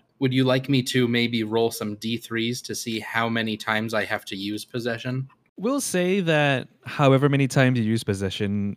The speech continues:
Speaker 2: will be related to the skill check, yes. So you'll make this check first, and then I will make you roll a D whatever to see however many times it takes for you to use possession to help the doctors here gain insight on your situation.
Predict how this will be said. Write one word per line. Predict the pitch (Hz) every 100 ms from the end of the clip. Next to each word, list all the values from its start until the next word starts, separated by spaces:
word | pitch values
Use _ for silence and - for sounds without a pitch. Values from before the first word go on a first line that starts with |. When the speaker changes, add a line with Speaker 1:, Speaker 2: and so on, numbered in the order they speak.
| -
Speaker 2:
will | 98
be | 95 92
related | 90 90 87 85
to | - 85 82
the | 82 82
skill | 78 85
check, | 76 76 -
yes. | 71 69 - - _ _
So | - 92 87
you'll | 87
make | 90 90
this | 90 -
check | 101 -
first, | 139 147
and | - 107
then | 104 101 -
I | 107 107
will | 107
make | 104 107 -
you | 101
roll | 104 98
a | 90
D | 87 101
whatever | 98 98 95 90 90 85
to | 92
see | - 95
however | 90 98 92 90 90 87 85 - _ _ -
many | - 92 90
times | 85 87 85 82
it | 82
takes | - 85 -
for | 90
you | 87 82
to | -
use | 90 101 120 120
possession | - 110 104 113 107
to | 101 92 92 92 -
help | 110 98 -
the | 98
doctors | 92 92 92
here | 98
gain | 92 90 87
insight | 160 151 117 -
on | 95
your | 90
situation. | 98 - 90 95 -